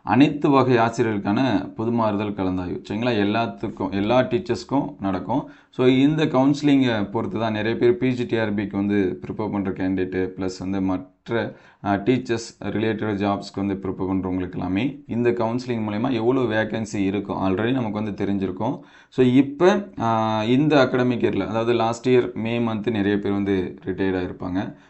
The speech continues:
So, அந்த வேக்கண்ட்டும் நமக்கு வந்து இனிமே தான் தெரிய வரும், சரிங்களா? ஏன்னா இந்த கவுன்சிலிங் எப்போ சொல்லுவாங்க, பி ஜிஸ்ல எவ்வளோ வேகன்சி இருக்கு, பி டிஸ்ல எவ்வளோ இருக்கு, செகண்ட் கிரேட்ல எவ்வளோ இருக்கு அப்படின்னு சொல்லிட்டு எல்லாமே தெரியும். அதே மாதிரி ப்ரொமோஷன் எல்லாமே நடக்கும், சரிங்களா?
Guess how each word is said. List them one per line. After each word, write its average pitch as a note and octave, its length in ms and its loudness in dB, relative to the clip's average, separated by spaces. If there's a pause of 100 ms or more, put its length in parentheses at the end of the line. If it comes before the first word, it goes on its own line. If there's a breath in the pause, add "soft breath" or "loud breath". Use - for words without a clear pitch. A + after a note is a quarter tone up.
So, G#2+ 200 -2
அந்த C#3+ 480 4
வேக்கண்ட்டும் B2+ 480 2
நமக்கு G#2 320 2
வந்து G2+ 360 2
இனிமே A2 260 -2
தான் G#2+ 160 -2
தெரிய F#2+ 320 0
வரும், - 220 -8 (100)
சரிங்களா? A2 300 -2
ஏன்னா G#2+ 100 -4
இந்த G#2+ 120 -4
கவுன்சிலிங் G#2 480 -2
எப்போ G2 200 -4
சொல்லுவாங்க, F#2 420 -4
பி G#2+ 200 -6
ஜிஸ்ல G#2 520 -4 (200 loud breath)
எவ்வளோ G#2+ 240 0
வேகன்சி F#2+ 460 -2
இருக்கு, F#2 240 -2
பி G2 160 -2
டிஸ்ல G2+ 320 -2
எவ்வளோ F#2 260 0
இருக்கு, F2+ 320 -6
செகண்ட் A2 280 -2
கிரேட்ல G#2+ 300 -2
எவ்வளோ F#2 260 -2
இருக்கு F2+ 560 -4
அப்படின்னு F#2 180 -4
சொல்லிட்டு F#2 280 -6
எல்லாமே F2+ 300 -4
தெரியும். F#2 260 -2
அதே A2+ 160 -2
மாதிரி A#2 220 -2
ப்ரொமோஷன் C3 400 0 (120)
எல்லாமே A2 340 -4
நடக்கும், F#2 460 -6
சரிங்களா? G#2+ 280 -2